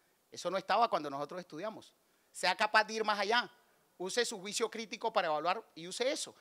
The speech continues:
Y si yo hago eso, es decir, ¿qué sentido tiene seguir llenándolos de contenidos que puede hacer él?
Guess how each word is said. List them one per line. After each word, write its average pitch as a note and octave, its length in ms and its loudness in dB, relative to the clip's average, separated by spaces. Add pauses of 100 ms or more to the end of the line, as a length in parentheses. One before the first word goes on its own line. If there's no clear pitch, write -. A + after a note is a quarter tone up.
(300)
Y G#3+ 120 -6
si G3+ 140 -2
yo G3 120 6
hago A#3+ 220 6
eso, B3+ 180 4
es A#3+ 40 2
decir, A#3 200 -2
¿qué A3 120 0
sentido A#3+ 400 0
tiene A#3 220 2
seguir G3 280 -2
llenándolos A3 420 0
de G3 100 -6
contenidos F3+ 520 -4
que F#3 120 -6
puede F3+ 220 -2
hacer G#3 240 2
él? A#3 180 2